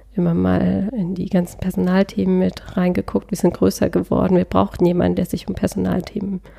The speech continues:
kümmert und auch das sogenannte Feel-Good-Management, also dass man halt schaut, oder das ist mein persönlicher Claim eigentlich. Wir sagen, "Make the world a better place", ist die Vision von Better Place. Meine persönliche ist,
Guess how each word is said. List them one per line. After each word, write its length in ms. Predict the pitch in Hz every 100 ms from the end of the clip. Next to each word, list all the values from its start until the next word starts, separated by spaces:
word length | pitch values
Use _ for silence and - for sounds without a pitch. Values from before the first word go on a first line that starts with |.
| -
kümmert 540 | - 233 220 214 - - -
und 1000 | 202 196 190 190 190 180 180 180 - - 359
auch 360 | - - - - _
das 400 | 180 185 - - _ _
sogenannte 640 | 185 185 190 185 185 190
Feel-Good-Management, 1300 | - - 220 220 208 202 202 190 185 180 - 180 175
also 180 | 165 -
dass 160 | 190 180
man 160 | 185
halt 220 | 185 180 -
schaut, 680 | 185 190 196 - - - _ _
oder 160 | - 180
das 160 | 214
ist 240 | 190 - -
mein 300 | 214 214 226
persönlicher 720 | 214 202 202 247 240 - 202
Claim 480 | - 185 190 202 -
eigentlich. 760 | 180 185 185 185 - 190 190 180
Wir 200 | 180 180
sagen, 340 | - 185 185
"Make 180 | 185 185
the 120 | 175 180
world 180 | 180
a 40 | -
better 260 | 202 214
place", 360 | - 196 185 -
ist 160 | - -
die 80 |
Vision 300 | 185 - 185
von 140 | 175 -
Better 240 | - 214
Place. 260 | 208 190 -
Meine 180 | 190 185
persönliche 640 | 190 185 202 202 190 185
ist, 260 | 185 -